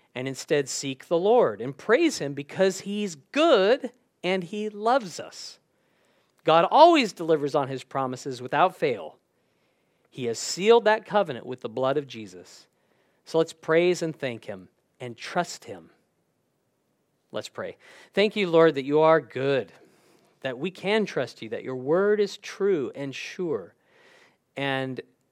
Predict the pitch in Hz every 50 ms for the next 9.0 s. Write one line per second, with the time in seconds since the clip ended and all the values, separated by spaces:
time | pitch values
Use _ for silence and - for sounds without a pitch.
0 | _ _ 120 120 - _ - 180 220 233 262 262 220 190 156 135 135 156 180 196
1 | 196 190 180 170 175 175 185 180 170 147 117 107 - - - - 156 - - 147
2 | 139 135 139 143 143 139 - 143 127 110 135 147 143 123 110 104 101 123 127 -
3 | _ - 160 175 190 202 196 196 - 185 160 143 123 - - _ _ - 107 113
4 | 139 151 185 196 202 196 196 - 196 185 180 180 170 156 143 131 - - - 143
5 | 139 - - 131 117 127 139 147 156 165 170 170 165 - 147 151 165 175 190 196
6 | 196 196 165 139 139 165 165 160 147 139 - _ - 139 131 117 98 92 87 87
7 | - _ _ _ _ _ _ _ _ _ _ _ - 156 165 165 - 202 208 214
8 | - 233 214 185 170 170 165 165 160 - - - 160 147 143 139 139 131 127